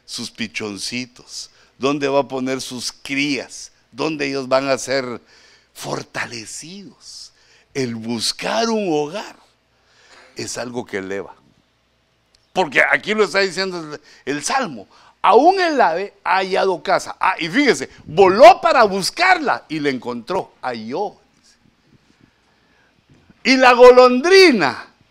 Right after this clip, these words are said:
nido para sí, donde poner sus polluelos". Dense cuenta que está utilizando aquí una comparación.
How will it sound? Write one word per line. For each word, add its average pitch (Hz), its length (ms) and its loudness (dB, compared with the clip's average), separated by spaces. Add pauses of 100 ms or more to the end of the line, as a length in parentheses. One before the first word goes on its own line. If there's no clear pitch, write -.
(160)
nido 247 520 4
para 147 320 6
sí, 202 400 -6 (840)
donde 196 500 6
poner 156 480 -2
sus 180 220 -8
polluelos". 208 1040 -10 (600)
Dense 160 280 0
cuenta 185 360 -2
que 143 120 -6
está 156 180 0
utilizando 165 640 -4
aquí 151 180 -8
una 180 200 -8
comparación. 131 1200 -6